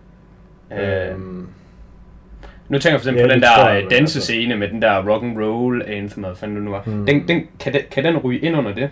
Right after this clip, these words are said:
Speaker 1: Fordi den, den var jo ikke original, men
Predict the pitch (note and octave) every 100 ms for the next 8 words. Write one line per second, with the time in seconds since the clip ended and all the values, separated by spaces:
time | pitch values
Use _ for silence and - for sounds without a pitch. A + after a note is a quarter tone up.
0 | - B2+ A#2 F#2 C#3 C3 - - - -
1 | - D#3+ D#3+ A2+ C3+ B2 F2 F2+ C3 G2+
2 | - - - _ - _ G2 G2+ F#2 F2+